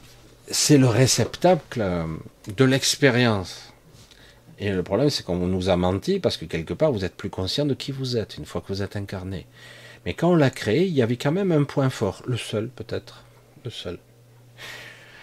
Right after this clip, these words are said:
Euh, parce que à une certaine époque, on avait créé des entités, des êtres, des réceptacles, des avatars, hein. On avait créé des êtres, euh,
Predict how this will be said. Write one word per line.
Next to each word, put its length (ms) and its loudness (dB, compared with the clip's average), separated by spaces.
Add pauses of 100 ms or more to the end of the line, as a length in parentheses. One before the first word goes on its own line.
(280)
Euh, 280 2 (1040)
parce 220 2
que 300 6
à 100 6
une 100 6
certaine 400 2
époque, 380 -2
on 80 2
avait 240 2
créé 300 0
des 180 4
entités, 460 -2
des 280 -2
êtres, 140 0
des 120 0
réceptacles, 640 -4
des 340 -2
avatars, 760 -4 (120)
hein. 160 -6 (680)
On 120 -2
avait 240 0
créé 360 0
des 300 -4
êtres, 320 -2
euh, 480 -2